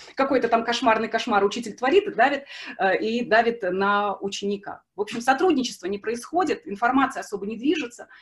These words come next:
Смысла в том, что происходит, никто не понимает, но все пытаются хоть каким-то образом,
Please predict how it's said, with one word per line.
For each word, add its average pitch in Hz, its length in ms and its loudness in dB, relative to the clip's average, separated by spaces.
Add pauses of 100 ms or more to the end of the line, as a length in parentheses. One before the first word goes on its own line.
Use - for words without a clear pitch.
(140)
Смысла 285 400 2
в - 60 -12
том, 233 200 0
что 208 200 -6
происходит, 214 500 -2
никто 208 260 -6
не 190 100 -4
понимает, 269 540 0
но 269 260 0 (160)
все - 260 0
пытаются 302 500 0
хоть 226 160 -6
каким-то 233 400 -4
образом, 208 440 -2